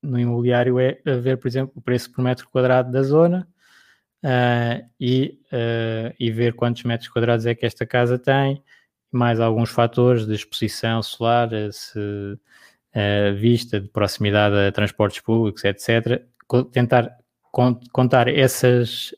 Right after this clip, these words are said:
métricas mais quant, digamos assim, e chegar a um valor, eh, eh, por metro quadrado que faça sentido para aquele, para aquela área. Se o meu valor for abaixo do que está no mercado, então comprar, se não,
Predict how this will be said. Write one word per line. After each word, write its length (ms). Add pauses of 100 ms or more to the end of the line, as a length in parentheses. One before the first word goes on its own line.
métricas 680
mais 640
quant, 440
digamos 360
assim, 480 (580)
e 80
chegar 280
a 40
um 160
valor, 420
eh, 360
eh, 420 (240)
por 120
metro 320
quadrado 360
que 80
faça 280
sentido 560
para 200
aquele, 640 (560)
para 120
aquela 320
área. 420 (100)
Se 580 (160)
o 120
meu 180
valor 380 (440)
for 220
abaixo 320
do 80
que 60
está 180
no 100
mercado, 380
então 320 (240)
comprar, 480 (360)
se 180
não, 340